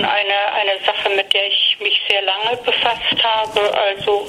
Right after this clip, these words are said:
erstmal mit Walden, seit den neunziger Jahren schon. Und Walden ist ja sehr vielschichtig. Und dann mit der Zeit hat sich das so herauskristallisiert, dass eben Künstlerinnen dort eine große Rolle spielten.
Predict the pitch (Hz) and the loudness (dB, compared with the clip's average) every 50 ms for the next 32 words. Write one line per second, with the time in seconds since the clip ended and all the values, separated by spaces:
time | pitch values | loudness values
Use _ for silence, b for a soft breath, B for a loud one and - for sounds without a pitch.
0 | - - - 202 196 202 - - - - 202 196 190 196 196 - 170 165 175 180 | -6 -2 0 0 0 0 -2 -2 -2 -2 -2 0 -2 -2 -2 -2 2 2 2 2
1 | 196 208 226 220 - 226 220 220 214 214 - 202 175 - 185 180 180 180 202 190 | 2 0 -2 -2 -2 -4 -4 -4 -4 -6 -6 -6 -2 0 0 0 0 -2 -2 -2
2 | 190 185 190 202 220 233 233 - 226 233 220 214 226 220 214 208 202 202 208 208 | 0 2 2 2 2 0 -2 -2 -2 -2 0 0 0 -2 0 0 0 0 2 0
3 | 208 208 214 214 208 - - - 220 208 214 208 202 196 196 196 - B B B | 0 -2 -4 -4 -2 -2 -2 0 2 2 2 2 0 -4 -6 -8 -10 B B B
4 | B B B B B B B B B B B B B B - - 190 196 196 190 | B B B B B B B B B B B B B B -2 0 0 0 0 0
5 | - 196 190 196 202 - 220 196 208 - 214 208 196 196 196 196 190 - 175 - | 0 0 0 0 -2 -2 -2 -2 0 0 0 0 0 2 0 -2 0 0 0 0
6 | 170 170 180 185 - - - 170 160 - - - - 160 180 - - 214 190 190 | 0 0 -2 0 0 0 0 0 0 0 0 0 0 -2 -2 -2 -2 -2 0 0
7 | 196 190 190 196 202 - 208 202 202 - - - 190 196 196 - - 226 226 - | 0 0 2 0 0 0 0 -2 -2 0 0 0 2 2 0 0 -2 -2 -2 0
8 | - 208 220 - 220 202 - 240 226 196 202 208 208 202 190 196 190 - - - | -2 0 0 0 -2 -4 0 0 2 2 2 0 0 0 0 0 0 -2 -4 -6
9 | - - - 208 208 - - 214 - - - - 208 196 196 202 202 190 - 208 | -4 -4 -4 -2 -2 0 0 0 -2 -2 -2 0 0 0 0 -2 -4 0 0 0
10 | 196 202 202 - 202 190 - - - 185 - - 196 190 196 196 - - - 202 | 0 0 0 -2 -2 -2 -2 -2 -2 -2 -2 -2 -2 -2 -2 -2 -4 -2 -2 -2
11 | 208 214 214 208 - - - 190 190 185 190 180 185 185 180 185 185 185 180 180 | -2 -2 -2 -2 0 0 2 0 0 0 0 0 0 0 0 0 -2 0 -2 -2
12 | - - 180 180 185 180 - 185 180 - 156 151 165 170 165 - - - - - | 0 0 0 2 2 0 0 0 2 2 0 2 2 0 0 0 -2 -2 -2 -2
13 | - - 160 - - - - - 330 330 349 349 | -2 0 0 -2 -2 -4 -4 -6 -6 -6 -6 -10